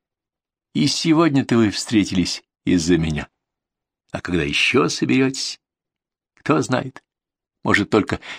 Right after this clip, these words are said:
когда повезут одного из вас вслед за мной, так и разбросает нас всех по разным кладбищам, разным могилам.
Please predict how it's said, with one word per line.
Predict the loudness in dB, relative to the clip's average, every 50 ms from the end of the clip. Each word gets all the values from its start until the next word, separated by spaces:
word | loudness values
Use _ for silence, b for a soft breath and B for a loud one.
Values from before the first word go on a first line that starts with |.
| B
когда | -8 -4 -2 -2 0 2
повезут | 4 4 4 6 4 4 2 2 0
одного | 0 2 2 4 4 6 6
из | 4 4 2
вас | 2 2 2 2 0
вслед | -4 -6 -4 -2 0 0 0 0
за | 0 0
мной, | 0 2 2 0 0 B B B B B B B B -2
так | -2 -2 -2 -4 -10 b b b b _
и | 2 4 4
разбросает | 4 4 2 2 2 2 2 2 0 0 0 0 2 2 2 2 0 -2 -4
нас | -4 -4 -4 -4 -6
всех | -8 -6 -4 -6 -6 -6 -6
по | -6 -4
разным | -2 -2 -4 -4 -6 -10 -10 -10
кладбищам, | -10 -10 -10 -10 -8 -6 -4 -2 -2 -2 -4 -6 -10 _ _ _ _ _ _ _ _ _ _ _ _ _ _ _ -6
разным | -4 -2 -2 -4 -6 -8 -8 -8 -6
могилам. | -8 -8 -6 -6 -8 -8 -10